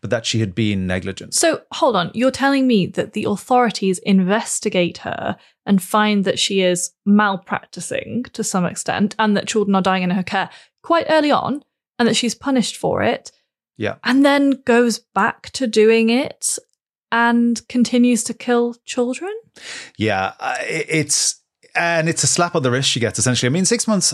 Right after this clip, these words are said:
Speaker 1: hard labour is, is a pretty intense punishment for a lot of people. But in terms of at the expense of the lives of children, it doesn't seem anything at all. So it is essentially a slap on the wrist for her. She then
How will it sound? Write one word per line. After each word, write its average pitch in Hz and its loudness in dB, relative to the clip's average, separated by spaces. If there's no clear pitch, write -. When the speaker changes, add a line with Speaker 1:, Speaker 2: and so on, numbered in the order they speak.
Speaker 1:
hard 135 -2
labour 120 0
is, 120 0
is 160 -4
a 208 -2
pretty 247 2
intense 139 0
punishment 139 -2
for 123 0
a 110 2
lot 123 2
of - -4
people. 120 -2
But 127 0
in 143 -2
terms 226 0
of 113 -2
at 139 -4
the 135 0
expense 127 -2
of 104 -6
the - -2
lives 110 0
of 95 -8
children, 131 2
it 127 0
doesn't 123 2
seem 117 0
anything 104 -4
at 104 -2
all. 101 0
So 110 -2
it 151 2
is 180 2
essentially 110 -2
a 101 -6
slap 101 -4
on 98 -6
the 92 -8
wrist 92 -6
for 101 -12
her. 95 -8
She 170 0
then 220 0